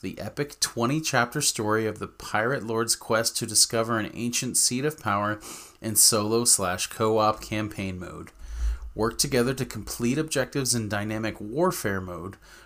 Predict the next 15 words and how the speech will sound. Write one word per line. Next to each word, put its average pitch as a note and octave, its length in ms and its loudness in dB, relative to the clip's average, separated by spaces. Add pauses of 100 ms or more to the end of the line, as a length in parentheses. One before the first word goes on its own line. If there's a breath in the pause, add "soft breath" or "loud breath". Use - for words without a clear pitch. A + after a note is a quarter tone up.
(180 loud breath)
or F#3 300 8
embrace B2+ 460 4
the A2+ 80 0
pirate's A2+ 500 4
life G#2+ 360 0
in G#2 180 -6
free-for-all C3 680 2
P A#2+ 280 0
V A#2+ 180 -2
P A2 260 -8
deathmatch. G2 840 -6 (1500 soft breath)
Okay, A#2 500 0
right G#2+ 240 0
here. G2 400 -4 (640)
Um, F#2+ 600 -4